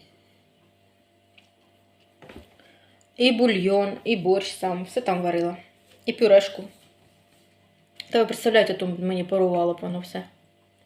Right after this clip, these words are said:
Ага. Це ужас. Дівчата з мене сміються. «Ти що?» —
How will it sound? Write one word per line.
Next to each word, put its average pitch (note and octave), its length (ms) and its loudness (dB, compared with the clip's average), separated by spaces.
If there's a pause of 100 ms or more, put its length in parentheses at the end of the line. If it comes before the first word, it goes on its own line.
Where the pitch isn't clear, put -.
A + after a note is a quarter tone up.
(800)
Ага. F#3 460 -6 (2750)
Це G3+ 80 -6
ужас. F#3 420 -4 (100)
Дівчата G#3+ 340 4
з G#3+ 60 -4
мене G3+ 200 0
сміються. A3 460 -2
«Ти D4+ 160 2
що?» — E4+ 260 4